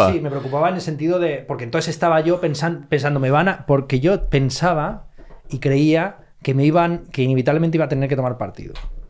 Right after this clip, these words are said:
Speaker 1: Hmm.
Speaker 2: Y porque yo ya veía que me querían a mí encasillar en uno de esos, eh, bandos. Y estoy encasillado en, y, y para, y oficialmente, biológicamente, psicológicamente, o,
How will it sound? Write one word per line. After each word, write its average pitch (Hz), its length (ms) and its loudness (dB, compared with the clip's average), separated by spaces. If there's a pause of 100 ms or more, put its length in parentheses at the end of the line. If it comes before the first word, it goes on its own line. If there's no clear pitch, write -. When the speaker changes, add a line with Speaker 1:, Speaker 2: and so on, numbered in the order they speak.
(160)
Speaker 1:
Hmm. 101 280 -2 (140)
Speaker 2:
Y 135 100 0
porque 135 280 0
yo 147 100 4
ya 196 140 6
veía 190 260 4
que 247 120 0
me 196 100 0
querían 143 240 2
a 156 60 2
mí 175 140 2
encasillar 156 760 2
en 120 100 0
uno 131 200 2
de 120 80 4
esos, - 440 -6 (120)
eh, 107 480 -6
bandos. 117 720 -4 (180)
Y 120 80 0
estoy 120 220 0
encasillado 120 420 2
en, 117 160 -2
y, 113 100 -10 (160)
y 127 120 -4
para, 123 400 0
y 123 80 0
oficialmente, 151 640 2
biológicamente, 139 680 0
psicológicamente, 135 800 -2
o, 175 60 2